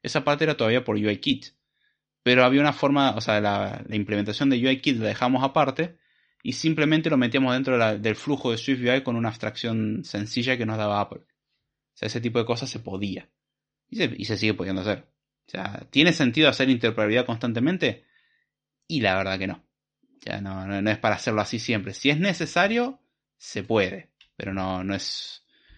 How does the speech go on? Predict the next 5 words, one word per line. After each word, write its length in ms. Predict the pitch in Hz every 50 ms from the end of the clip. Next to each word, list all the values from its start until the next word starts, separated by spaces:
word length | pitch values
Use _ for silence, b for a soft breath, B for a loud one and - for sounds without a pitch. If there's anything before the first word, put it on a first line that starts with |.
| b b b b b
eh, 380 | - - 101 95 95 92 95 98
no 300 | 95 95 98 110 113 113
es 100 | 113 104
algo 240 | 104 107 110 107 101
fundamental. 880 | - - - 104 98 98 95 95 98 95 95 92 92 101 104 - -